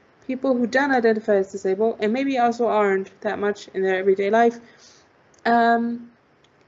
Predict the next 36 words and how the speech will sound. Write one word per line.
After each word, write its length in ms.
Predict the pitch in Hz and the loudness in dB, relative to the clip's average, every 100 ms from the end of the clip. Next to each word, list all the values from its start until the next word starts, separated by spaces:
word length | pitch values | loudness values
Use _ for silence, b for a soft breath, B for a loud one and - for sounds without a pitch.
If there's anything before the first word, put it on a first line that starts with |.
| _ | _
kind 280 | - 330 349 | -2 0 2
of, 160 | 370 359 - _ _ | 2 -2 -12 _ _
you 80 | 269 | -6
know, 380 | 262 262 262 - - _ _ _ | -4 -4 -8 -14 -20 _ _ _
dismiss 420 | 311 302 311 294 | -4 0 0 0
the 100 | 262 | -4
perspectives 640 | 226 240 240 214 220 220 - | -4 -4 0 -2 0 -2 -2
of 380 | - 208 - - | -2 -2 -2 -14
p-, 160 | 226 - | -16 -10
disabled 440 | 214 208 190 185 | -8 -2 -2 -2
people, 280 | - 254 190 | -6 -8 -4
not 200 | 214 294 | -2 0
because 260 | 339 349 339 | 0 -2 -2
they 140 | 320 | -2
want 280 | 214 208 220 | 0 0 -2
to. 240 | 233 262 - - | -6 -8 -10 -6
Often 340 | 208 226 277 | -4 -4 -4
they 120 | 262 247 | -4 -4
feel 260 | 233 220 | -2 0
like, 280 | 226 226 226 | 0 -2 -4
you 60 | 208 | -4
know, 140 | 196 | -2
they're 100 | 196 | -4
taking 300 | 196 208 233 | -4 -6 -4
them 160 | 233 202 | -2 -2
in 160 | 220 | -2
and 140 | 233 208 | -4 -4
trying 220 | 190 196 | -4 -4
to 80 | 202 | -2
be 100 | 214 | 0
empathetic, 580 | 202 214 - 196 226 226 B B - | 0 -2 -6 -2 -2 -4 B B -2
but 140 | 202 | -2
exactly 460 | 185 208 277 277 262 | 0 0 -2 -2 -2
that 220 | 247 233 | -2 -2
kind 120 | 233 | -4
of 100 | 208 | -4